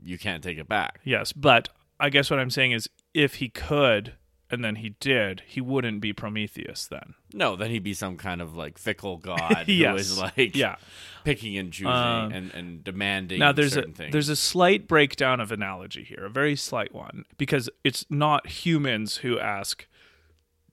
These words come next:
Speaker 2: Prometheus' liver to be eaten, it's the gods. So it's not the people he's benefiting
Speaker 1: Right.
Speaker 2: who are trying to take him out.
Speaker 1: So they're kinda twisting it a little
Speaker 2: Yeah.
Speaker 1: bit, yeah.
Speaker 2: Now, however, you could make the argument that the gods in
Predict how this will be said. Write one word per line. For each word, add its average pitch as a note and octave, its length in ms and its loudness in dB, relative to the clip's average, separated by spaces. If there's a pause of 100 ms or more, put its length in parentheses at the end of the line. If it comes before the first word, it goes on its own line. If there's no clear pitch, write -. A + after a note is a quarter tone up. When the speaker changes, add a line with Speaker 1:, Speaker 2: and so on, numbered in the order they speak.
(500)
Speaker 2:
Prometheus' C3+ 640 2
liver G#2+ 280 -2
to A2 120 -6
be G#2 120 -4
eaten, G2 180 -6
it's F#2 180 -10
the A#2+ 140 -6
gods. - 640 -2
So A2+ 260 0
it's - 160 -6
not A#2 280 0
the B2+ 60 -4
people G#2+ 320 -4
he's G#2+ 200 -8
benefiting G#2+ 640 -4
Speaker 1:
Right. G#2+ 200 2
Speaker 2:
who B2+ 60 4
are G#2 120 0
trying A2+ 400 0
to - 100 -6
take - 280 -2
him G#2 160 -6
out. G2+ 200 -4
Speaker 1:
So G2+ 80 -4
they're C#3 100 2
kinda F3 360 4
twisting G#2 460 -2
it F2 100 -4
a E3+ 40 -2
little F3 240 0
Speaker 2:
Yeah. D#3 300 6
Speaker 1:
bit, - 80 -6
yeah. D#3 60 2
Speaker 2:
Now, C#3 180 6
however, C3+ 480 6
you A2+ 160 0
could A2+ 440 0
make A2 140 -2
the G#2+ 120 -4
argument G2+ 380 -4
that G2 260 -6
the A#2 100 -4
gods A2+ 640 2
in A2+ 360 0